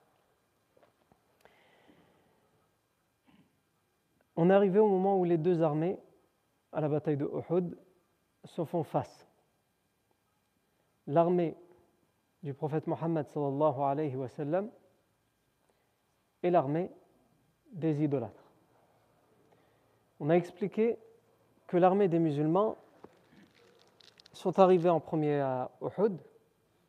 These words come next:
et ils se sont placés de façon à avoir l-, la montagne de Uhud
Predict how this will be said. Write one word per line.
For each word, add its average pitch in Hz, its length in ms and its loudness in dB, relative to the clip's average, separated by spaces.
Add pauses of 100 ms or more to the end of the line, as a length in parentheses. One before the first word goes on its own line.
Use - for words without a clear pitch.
(600)
et 165 120 0
ils 160 100 -2
se 160 140 -8
sont 175 180 -8
placés 160 460 -8 (1600)
de 160 80 -4
façon 180 320 -2
à 170 80 2
avoir 156 320 0
l-, 156 340 -4
la 156 160 0
montagne 160 380 0
de 151 80 0
Uhud 151 440 -2